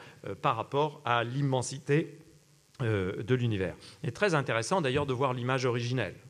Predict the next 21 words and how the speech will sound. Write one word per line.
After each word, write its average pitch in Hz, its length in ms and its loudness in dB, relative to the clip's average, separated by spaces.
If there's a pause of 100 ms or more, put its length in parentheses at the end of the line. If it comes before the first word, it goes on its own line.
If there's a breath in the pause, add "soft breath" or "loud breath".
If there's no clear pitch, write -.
(260)
c'est - 120 -10
celle-ci. 120 420 -4 (1200 soft breath)
Donc, 165 400 2
euh, 104 280 -4 (100)
vous 101 180 -14
constaterez 147 480 -2
que - 80 -4
cette 143 180 -6
image 143 260 0
a 117 120 0
fait 139 160 -6
beaucoup 160 320 -2
parler 123 300 2
d'elle 220 320 2 (240)
<coughs> - 240 -4
parce 131 160 -6
qu'elle 127 160 -2
est 117 60 -2
centrée 175 360 -2
sur 120 160 -2
l'Afrique 117 480 -2